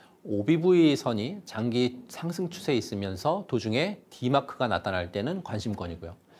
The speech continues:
진행 중인 상승 추세선 상에 최초로 U 마크가 나타날 때도 관심권입니다. D 마크가 나타난 후에 수일 후에 오비브이 선이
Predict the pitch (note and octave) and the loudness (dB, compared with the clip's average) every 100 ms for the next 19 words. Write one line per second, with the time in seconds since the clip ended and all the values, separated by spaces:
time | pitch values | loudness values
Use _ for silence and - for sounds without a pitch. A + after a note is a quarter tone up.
0 | - - _ _ - C#3 D#3 E3+ E3 D#3+ | -20 -20 _ _ -4 4 4 6 4 4
1 | D#3 D3+ E3+ E3 F3 E3 D3+ D3+ C#3+ C3+ | 2 0 -2 -4 -4 -6 -4 -2 0 -2
2 | B2 A2+ E3 - - E3 C3 F#3+ A2 A2+ | -2 -4 -4 -6 0 2 2 0 -2 0
3 | C#3+ F#3 F#3 E3 C#3+ G#2 A2+ G2 G2+ C3+ | 4 4 2 -2 0 0 0 0 -2 -2
4 | E3 A#2+ A#2 G#2 F2 E2+ E2+ - _ _ | -2 -4 -4 -6 -8 -10 -12 -18 _ _
5 | _ _ _ _ _ _ - B2 D#3 E3+ | _ _ _ _ _ _ -4 4 6 6
6 | E3 E3 - D3 C3+ C#3 F#3 C3 F3 - | 4 4 4 2 0 0 2 2 0 -4
7 | - G#3 E3 F3 D3+ G#2 - - _ A#2 | 0 2 4 4 2 0 -6 -20 _ 2
8 | A#2+ D#3+ D#3+ D#3 B2 A2 E3+ | 6 8 8 6 2 0 -2